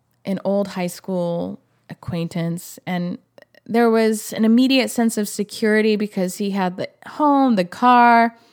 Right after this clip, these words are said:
enough money to take care of us both. We were out at sushi one night, and he said he, he would love to pay for us because he knows that I don't make nearly as much money as he does.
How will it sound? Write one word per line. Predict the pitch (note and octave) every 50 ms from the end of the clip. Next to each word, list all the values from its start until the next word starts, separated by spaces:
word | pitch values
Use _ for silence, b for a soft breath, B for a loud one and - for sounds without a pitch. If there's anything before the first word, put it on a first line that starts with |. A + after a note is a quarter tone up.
| b b
enough | - G3 G3 F#3 F#3 -
money | G3+ G3+ G#3 G#3+ G#3+ G#3
to | G3 F#3
take | G3 F3+
care | - - F3+ E3+
of | F3 F3+
us | F3+ - -
both. | _ - G#3 G3+ G3 G3 G3+ G3 - b b b b b b b b b b b b b b b b b _ _ _ _ _ _ _ _ _ _ _ -
We | A3+ B3 C4+
were | C#4 C4+
out | A#3+ A3 G#3 - - _ - _
at | G#3 G#3 -
sushi | - - A#3 A#3 A3 - - A#3
one | A3 G#3 G3+ G3 G3
night, | F#3+ F#3+ F#3+ F#3+
and | F#3+ F#3+ F#3+
he | - - A3 G#3
said | - - - G#3 G3+ G3+
he, | - A3 A3 G#3+ G#3+ G#3+ - G#3
he | - - - A3
would | G3+ G#3 G3
love | G3 G#3 G#3 G#3+ G#3+ G#3+
to | - - F#3+
pay | - - - - A3+ A#3 B3+ C4
for | B3 - - G#3 - -
us | F3+ F3 F3 F3 F3 -
because | _ - F#3 - - - F#3+ F#3 F#3 F3+ - - _ _ _ _ _ _ _ _ _ _ _ _ _ _ _ _ -
he | - - - A#3+ A#3+ A#3+
knows | A#3 A3 G#3+ A3 G#3+ G#3+ G#3 G#3+
that | - F#3 F3+ F3 - b b b b b b b b b b b b b b b _ _ _ _ _ _ _ _ _ _ _ _ _ _ _ _ _ _ _ _ _ _ _ _ _ _
I | - G#3 A3
don't | A3+ A3+ G3
make | G#3 G#3 G3+
nearly | G3 F#3+ F#3 F#3 F#3+ F#3+ G3 F#3+ F3+
as | F3 F#3 -
much | F3 D#3 - - A3+
money | A#3+ C4 C4 G#3+
as | - F#3 -
he | - -
does. | - - D2 - - - - -